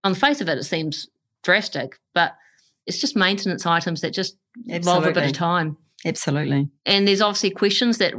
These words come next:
Speaker 1: we see come up, that you see come up about things like, you know, for ensuring that they can get insurance for the property. And if we have that information to hand, we get it nice and early, then the clients can do their homework.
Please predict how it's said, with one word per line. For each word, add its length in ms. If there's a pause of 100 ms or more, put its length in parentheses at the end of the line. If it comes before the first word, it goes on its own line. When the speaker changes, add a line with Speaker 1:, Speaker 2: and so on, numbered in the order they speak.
(140)
Speaker 1:
we 280
see 240
come 260
up, 240
that 140
you 160
see 180
come 220
up 240 (400)
about 240
things 300
like, 520
you 100
know, 160
for 460
ensuring 380
that 220 (180)
they 200
can 200
get 160
insurance 440
for 120
the 60
property. 520 (520)
And 300
if 200
we 320
have 300
that 120
information 560
to 80
hand, 360
we 80
get 140
it 80
nice 240
and 100
early, 340
then 340 (480)
the 340
clients 440
can 120
do 160
their 140
homework. 520